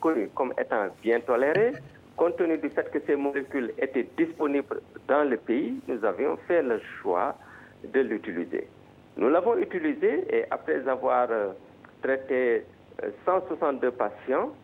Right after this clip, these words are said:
cent soixante et un patients, nous avons fait une évaluation qui nous a montré que l'association hydroxychloroquine-azithromycine, et j'insiste sur cette association, que c'était cette association qui était la plus efficace pour nous permettre de réduire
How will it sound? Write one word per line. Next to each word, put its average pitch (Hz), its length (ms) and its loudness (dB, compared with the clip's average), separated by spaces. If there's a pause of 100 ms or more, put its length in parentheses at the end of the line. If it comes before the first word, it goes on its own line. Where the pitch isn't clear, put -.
(120)
cent 208 180 0
soixante 151 360 -2
et 143 60 2
un 127 80 2
patients, 156 500 -2
nous 127 160 -2
avons 131 160 2
fait 247 140 0
une 185 120 2
évaluation 139 800 0 (420)
qui 160 60 -6
nous 165 180 2
a 135 100 2
montré 123 380 0
que 147 140 -2
l'association 127 760 0 (220)
hydroxychloroquine-azithromycine, 135 1600 0
et - 240 0
j'insiste 196 460 0
sur - 120 -10
cette - 180 -2
association, 101 640 -4 (380)
que 143 180 2
c'était 202 360 4
cette - 200 0
association 151 800 0 (460)
qui 147 80 4
était 160 400 2
la 123 180 4
plus 156 300 -4
efficace 127 440 0 (240)
pour 131 100 -4
nous 123 120 0
permettre 131 460 -2 (140)
de 110 80 2
réduire 147 600 2